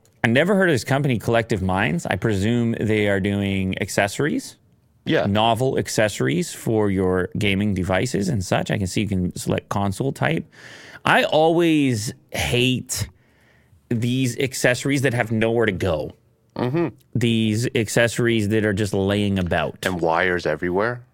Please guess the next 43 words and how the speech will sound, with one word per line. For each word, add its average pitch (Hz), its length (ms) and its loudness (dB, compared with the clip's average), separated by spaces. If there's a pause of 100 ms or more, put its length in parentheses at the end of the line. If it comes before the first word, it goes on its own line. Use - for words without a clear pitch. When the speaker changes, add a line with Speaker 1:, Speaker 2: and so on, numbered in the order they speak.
(220)
Speaker 1:
Wires 98 540 -6
everywhere. 82 800 -6
Speaker 2:
Yeah. 67 240 -6 (960)
Speaker 1:
I've, - 260 2
I've 302 140 -2
gone 381 180 0
through 370 160 2
different 202 280 0
stages 120 360 0
in 95 60 2
my 90 100 4
life 90 280 0
of 85 100 -4
wires 78 420 -2
where 98 280 0
at 104 100 0
some 139 180 2
points 127 280 0
I'm 104 80 0
like, 98 240 0
"I 120 200 0
am 98 200 0
gonna 87 240 -2
zip 98 320 -2
tie 101 560 0 (120)
and 73 220 -10
tape 107 440 -2
and 80 340 -4
hide 117 420 2
every 107 220 0
wire." 101 140 2
And 117 100 2
then 131 80 2
other 143 160 2
times 165 260 0
in 165 60 0
my 160 120 0
life, 156 280 0
I'm 147 120 -2
like, 113 200 -2
"Rat's 117 320 2
nest." 95 320 -2 (1500)
Speaker 2:
Yeah. 73 240 0